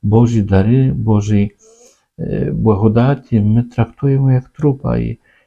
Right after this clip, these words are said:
якщо нечистий це відкинув і замотав його з хустку, може, маєш таку хустку, де ти Божі дари накопичуєш і, і в тебе нема життя. Сьогодні Слово Боже к-, каже: "Навертайся і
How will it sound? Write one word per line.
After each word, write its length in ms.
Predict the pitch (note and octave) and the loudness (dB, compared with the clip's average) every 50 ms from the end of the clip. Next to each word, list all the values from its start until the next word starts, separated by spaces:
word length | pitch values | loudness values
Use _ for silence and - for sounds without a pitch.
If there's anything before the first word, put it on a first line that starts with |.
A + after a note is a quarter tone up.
| _ _ | _ _
якщо 280 | - - - - - B2 - - - | -8 -8 -4 -2 -4 -4 -4 -2 -2
нечистий 580 | A#2+ A#2+ A#2+ - - C3 A#2 - - - B2+ | -2 -2 -2 -2 -2 -2 -4 -4 -6 -8 -8
це 180 | A#2 - - A#2+ | -6 -2 -2 0
відкинув 600 | A2 A2 A2 - _ - C#3+ D3 C#3+ C3 B2 B2 | 0 -2 -4 -6 _ -2 -2 0 2 2 2 2
і 80 | A#2+ A2+ | 2 2
замотав 720 | G#2+ G#2+ A2 A2+ A#2 A#2 A#2 - A#2+ A#2+ B2 A#2+ A#2+ A#2+ | 2 2 2 2 2 0 0 0 2 2 4 4 4 2
його 200 | A2+ A2+ A#2 G#2+ | 0 0 -4 -10
з 80 | - | -10
хустку, 500 | - - A#2 G#2 - - _ _ - A2+ | -6 -4 -4 -4 -6 -8 _ _ -4 -2
може, 340 | A#2 A#2+ A#2+ B2 C#3+ C3+ - _ _ _ _ _ _ _ _ _ | 0 0 0 -2 -4 -6 -8 _ _ _ _ _ _ _ _ _
маєш 260 | - F3+ G#3+ G#3 F#3 | -2 -2 0 0 -2
таку 280 | - - A2+ - - G#2 | -2 -4 -6 -4 -4 -6
хустку, 680 | F#2 - - G2+ F#2 - - _ _ - - - - - _ _ _ _ _ _ _ - | -4 -2 -2 -4 -4 -4 -10 _ _ -10 -8 -8 -10 -10 _ _ _ _ _ _ _ -12
де 80 | A2 G#2 | -12 -6
ти 140 | - - | -2 -2
Божі 360 | A#2 A2+ B2 B2 A#2+ A#2+ A#2 A2+ | 0 2 2 0 2 0 0 0
дари 400 | A#2 A2+ A2 A#2 A#2+ A#2+ A#2 A#2 | 2 2 2 4 4 4 2 2
накопичуєш 1300 | A#2+ B2 A#2 A2 G#2+ A2 G#2+ G#2+ - A2+ A2+ - A#2+ A#2+ A#2+ - - C3 C3 C3+ C#3 C3 - - - | 0 0 0 2 2 0 0 -2 -2 -4 -2 0 -2 -2 -2 -4 -6 -4 -2 -2 -2 -4 -6 -6 -6
і, 180 | C3 B2+ C3 _ _ _ - _ _ _ _ _ _ _ - | -4 -6 -6 _ _ _ -20 _ _ _ _ _ _ _ -8
і 300 | - G#2 G2+ - - - | -6 -4 -4 -4 -4 -4
в 80 | - - | -6 -6
тебе 300 | _ - - - - - | _ -6 -4 -4 -4 -4
нема 280 | - - - D3+ D3 | -4 -4 -2 -2 -4
життя. 600 | B2+ C3 C#3+ - - D3 C#3 B2+ G#2+ G2+ F#2 F#2+ - | -4 -6 -8 -8 -4 -2 -2 0 -2 -2 -6 -10 -14
Сьогодні 720 | _ _ - A#2+ A2+ A2+ B2 A#2 B2 A#2 A2+ A2 G#2+ G#2 G#2 B2 - - | _ _ -6 -4 -2 -2 0 0 0 0 0 0 0 -2 -4 -6 -8 -10
Слово 400 | - - - - A#2+ A#2 A#2 A2 | -12 -12 -8 -4 -4 -2 -2 -2
Боже 380 | A2 B2 A#2+ A#2+ A#2 A#2 A#2 A#2 - - _ _ _ _ _ _ _ _ _ _ _ - F#3 F#3 - - | 0 0 0 2 2 0 0 -2 -4 -12 _ _ _ _ _ _ _ _ _ _ _ -16 -16 -16 -16 -16
к-, 680 | - - - - - - B2+ A#2 A#2 - - B2+ B2+ - | -14 -12 -8 -6 -4 -4 -2 -2 -2 -2 -4 -4 -6 -6
каже: 320 | - - A#2 A#2+ A#2+ B2 A#2 | -2 -2 0 0 2 2 2
"Навертайся 800 | A#2 A#2 A2+ A#2 A#2 A#2 - - F3 F3 D3 B2+ - - - G#2 | 2 2 2 2 0 -2 -2 -2 -2 0 0 -2 -4 -4 -2 0
і 280 | G2+ G2+ G2+ G#2 - | 0 0 0 -2 -6